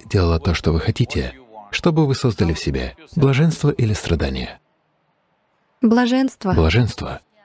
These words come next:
Speaker 1: Если бы вы испытывали блаженство, вы бы стали искать счастье.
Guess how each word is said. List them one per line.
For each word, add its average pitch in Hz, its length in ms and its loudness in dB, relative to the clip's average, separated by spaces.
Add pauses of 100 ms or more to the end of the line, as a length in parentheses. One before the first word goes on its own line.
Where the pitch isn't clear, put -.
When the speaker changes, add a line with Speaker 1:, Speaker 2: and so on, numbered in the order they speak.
(840)
Speaker 1:
Если 160 320 2
бы 143 160 4
вы 131 80 2
испытывали 104 420 0
блаженство, 98 680 0 (800)
вы 175 160 4
бы 113 120 2
стали 170 360 0
искать - 320 -2
счастье. 71 500 -4